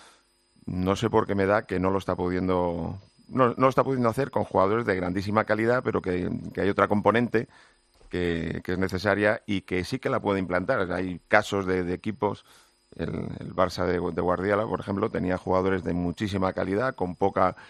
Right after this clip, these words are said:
eh, tendencia al esfuerzo, pero él tuvo mucha convicción, les hizo correr un poquito y les convirtió en un, en un gran equipo. Y yo creo que esa es la labor que, que tenemos que dejarle a Xavi que la pueda hacer.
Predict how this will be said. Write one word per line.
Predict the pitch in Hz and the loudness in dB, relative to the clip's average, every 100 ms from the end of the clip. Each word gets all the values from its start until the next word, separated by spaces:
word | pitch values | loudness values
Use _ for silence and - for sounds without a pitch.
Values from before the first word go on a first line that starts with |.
| - _ _ - | -20 _ _ -8
eh, | - | -4
tendencia | - 98 98 101 95 | 0 2 2 2 2
al | 95 | 2
esfuerzo, | 95 120 123 127 - | 2 2 2 2 -2
pero | 98 92 90 92 | 0 2 2 2
él | 95 90 | 0 -2
tuvo | 98 92 92 90 | -2 2 2 2
mucha | 92 98 - 87 85 | 0 0 0 0 0
convicción, | - 90 85 - 110 147 67 | -2 -4 -4 -4 -4 -2 -6
les | - 101 | -6 -6
hizo | 90 92 87 - - _ _ _ | -2 0 -2 -6 -20 _ _ _
correr | 101 101 113 | 4 6 4
un | 113 | 4
poquito | 110 110 120 131 | 2 2 0 0
y | |
les | 104 - | 0 -4
convirtió | 92 92 98 98 98 | -4 -4 0 2 4
en | 95 | 2
un, | 92 87 87 | 0 -2 -6
en | - | -4
un | 92 | -2
gran | 92 90 | 0 0
equipo. | 85 87 82 - - _ | -2 -6 -6 -10 -20 _
Y | 85 | 0
yo | 104 | 2
creo | 117 120 | 2 2
que | 120 | 2
esa | 117 | 4
es | |
la | 113 | 4
labor | 107 101 123 127 | 4 4 2 0
que, | 101 95 90 85 - _ _ | 0 0 0 -4 -10 _ _
que | 92 | -12
tenemos | 90 - 95 101 | -10 -4 -2 -2
que | 127 | -2
dejarle | 98 95 87 | -2 -2 -2
a | 90 | -2
Xavi | - 87 90 | -2 -2 0
que | 85 | 0
la | 85 | 0
pueda | 90 | 0
hacer. | 90 104 | 0 -2